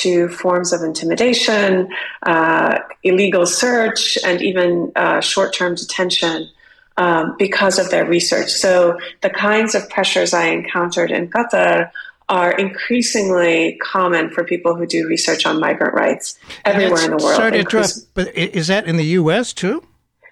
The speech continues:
Speaker 1: That is in the U S too, right? So workers, I mean, researchers who do work on,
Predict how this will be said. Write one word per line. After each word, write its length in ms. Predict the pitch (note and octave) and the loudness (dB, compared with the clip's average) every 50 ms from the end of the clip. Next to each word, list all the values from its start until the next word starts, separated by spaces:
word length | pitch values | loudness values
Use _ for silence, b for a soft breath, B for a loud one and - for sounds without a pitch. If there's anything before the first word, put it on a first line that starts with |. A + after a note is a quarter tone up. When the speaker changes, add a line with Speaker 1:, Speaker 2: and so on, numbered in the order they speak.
| b b - | b b 0
Speaker 1:
That 200 | F#3+ G3 G#3 A3 | 2 2 4 2
is 160 | A#3 A3+ A#3 | 2 2 2
in 80 | A3+ A3+ | 2 0
the 140 | A3+ G#3 | 0 0
U 160 | G#3 G#3 G#3 G#3 | 0 0 2 2
S 240 | G#3 G#3 - - | 2 0 -2 -4
too, 260 | - - - - - - - _ _ _ _ _ _ _ _ _ _ _ _ _ _ _ _ - | -6 -6 -8 -8 -10 -12 -16 _ _ _ _ _ _ _ _ _ _ _ _ _ _ _ _ -8
right? 160 | D#3 F3 F3 - | -6 -6 -2 2
So 320 | F#3+ F#3 F3 E3 E3+ B B B B B B B | 2 4 4 4 2 B B B B B B B
workers, 640 | - F3 F#3+ G#3 G3+ G#3 G#3+ G#3+ G#3 G#3 - - F#3+ - - | -6 -2 0 0 2 2 4 2 2 2 0 -2 0 0 2
I 60 | G3 | 4
mean, 260 | F#3+ F3 E3+ E3+ E3+ | 4 4 4 2 2
researchers 800 | - - G3+ A3+ A3+ A3 - G#3+ G#3 - G3+ G3 F#3+ F#3 - - | 0 0 0 2 2 2 2 0 0 2 2 2 2 2 0 0
who 100 | G3 F3+ | -2 -2
do 420 | F3 - F#3+ G3 G3 G3 G3 F#3+ | 0 0 2 4 6 6 6 4
work 500 | F#3 E3+ F#3 F#3 F3+ F3 - - - - - | 4 4 2 4 4 2 2 0 -4 -4 -2
on, 560 | F3 F3 E3+ E3+ E3+ E3 E3 E3+ E3+ E3+ E3+ | 0 2 2 2 2 2 2 0 0 -2 -6